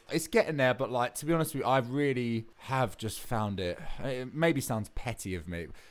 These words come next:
but is it, is it petty? Like, I just wanna enjoy the spontaneity of the world and just, you know, walk around and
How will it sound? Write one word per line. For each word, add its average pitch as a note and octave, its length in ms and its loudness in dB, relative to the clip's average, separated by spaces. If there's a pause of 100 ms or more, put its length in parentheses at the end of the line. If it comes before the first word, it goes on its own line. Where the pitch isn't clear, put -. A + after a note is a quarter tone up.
(160)
but - 100 0
is A#3+ 160 2
it, A3+ 160 -2
is A#3+ 160 -4
it - 80 -10
petty? A3+ 360 6
Like, F3+ 360 4
I D3+ 140 2
just D3 200 -4
wanna C#3+ 260 0
enjoy C3 640 2
the B2+ 120 -8
spontaneity B2+ 760 -4
of A#2 80 -4
the A#2 80 -6
world A#2 260 0
and A2+ 120 -2
just, A#2 200 -6 (180)
you A#2+ 100 -6
know, G#2+ 100 -2
walk A#2+ 300 -2
around A#2 340 2
and G#2 160 2